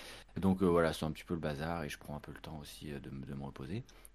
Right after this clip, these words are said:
Donc, euh, on verra bien, mais n'hésitez pas, euh, à mettre un petit follow, hein, si jamais. Mais en général, voilà, je bosse sur mes sites, je fais un petit peu de musique, du jeu vidéo, plein de, plein de trucs, euh, différents. Donc voilà, si vous ne connaissiez pas. Et puis, bah, avec les Webosaures, on essaye de faire une émission à peu près, euh, chaque semaine. Et, euh, là, avec les vacances, c'est un petit peu plus, euh,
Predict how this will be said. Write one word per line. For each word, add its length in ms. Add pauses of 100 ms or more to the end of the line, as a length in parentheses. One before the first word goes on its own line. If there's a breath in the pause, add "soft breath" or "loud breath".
(100)
Donc, 260
euh, 20
on 80
verra 220
bien, 220
mais 100
n'hésitez 360
pas, 280
euh, 100
à 80
mettre 200
un 80
petit 160
follow, 280
hein, 80
si 140
jamais. 400
Mais 100
en 60
général, 400
voilà, 220
je 80
bosse 160
sur 160
mes 100
sites, 460 (240 loud breath)
je 80
fais 80
un 40
petit 140
peu 140
de 80
musique, 460
du 120
jeu 80
vidéo, 320
plein 120
de, 120
plein 120
de 40
trucs, 240
euh, 60
différents. 340 (680 loud breath)
Donc 80
voilà, 200
si 160
vous 80
ne 60
connaissiez 440
pas. 280
Et 80
puis, 120
bah, 100
avec 120
les 80
Webosaures, 460
on 220
essaye 240
de 100
faire 160
une 80
émission 300
à 20
peu 80
près, 140
euh, 220
chaque 220
semaine. 380
Et, 280
euh, 120
là, 100
avec 140
les 80
vacances, 500
c'est 60
un 120
petit 180
peu 160
plus, 420
euh, 180